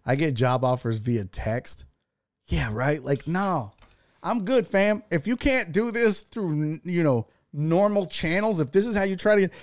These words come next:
that's just like, if this is how you try to get business, why would I pay you? You suck at this. I swear to God, it's the same thing. I'll get hit up by an influencer marketing thing. "I can get you, uh, a million subscribers."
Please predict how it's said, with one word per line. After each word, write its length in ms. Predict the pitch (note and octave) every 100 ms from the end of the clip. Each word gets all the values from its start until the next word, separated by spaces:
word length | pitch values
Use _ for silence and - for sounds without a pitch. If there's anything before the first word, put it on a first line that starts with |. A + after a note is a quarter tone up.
| -
that's 140 | D#4
just 160 | G#4 D#4
like, 220 | C4 -
if 140 | A#3 G#3
this 200 | C#4+ F#4
is 120 | F#4
how 80 | E4+
you 120 | D4+
try 180 | C4+ D#4
to 80 | C4+
get 220 | A3+ D#3+
business, 420 | G#3 C4+ F4 D#4+
why 200 | A#3+ D4
would 120 | G#4 C4
I 120 | G#3+
pay 260 | - F#4+ G#4
you? 140 | F3+
You 200 | C#3+ C4
suck 380 | - - F#4 G#4+
at 140 | -
this. 400 | G#3 A#2 - - - _ - G#3 F3 - _ -
I 100 | F#3
swear 200 | F4+ E4+
to 80 |
God, 160 | C#4+ A3+
it's 80 | F3+
the 80 | F#3
same 240 | A3 A3
thing. 140 | G#3+
I'll 100 | F3+
get 160 | E3+ E3
hit 180 | C#3+ F3
up 160 | E3+
by 180 | C#3+ D3
an 160 | C3 B2
influencer 840 | E3 F3 E3+ F3+ F3 E3+ F#3+ F3 D3+
marketing 580 | C#3 D3+ E3+ F#3+ F3+ F3+
thing. 300 | G3 G#3+ G3+ - - - -
"I 120 | B3+
can 180 | D4 C#4+
get 220 | F#3+ B3
you, 280 | A#3+ C#4 C4 - - -
uh, 220 | B3 G#3+ E3+ - B3+
a 40 | G#3
million 460 | G#3 C#4+ D4+ D#4
subscribers." 680 | D4+ D#4 - E4 D#4+ D4 G3+